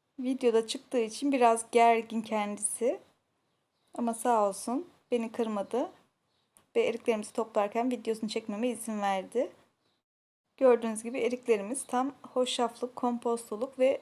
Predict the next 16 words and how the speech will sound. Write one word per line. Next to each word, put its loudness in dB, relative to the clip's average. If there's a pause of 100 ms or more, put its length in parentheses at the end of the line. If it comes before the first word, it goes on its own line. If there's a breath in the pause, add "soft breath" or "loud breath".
(120)
meyve 4
suyu -6
kıvamında. -4 (1500)
Yeşilden -2
kırmızıya 0
döndüler -4 (240)
ve -2
yumuşadılar. -2 (520)
Bu -8
da 4 (420)
meyve 2
suyumuzun -2
daha 2
lezzetli 0
olmasını 0
sağlayacaktır. -4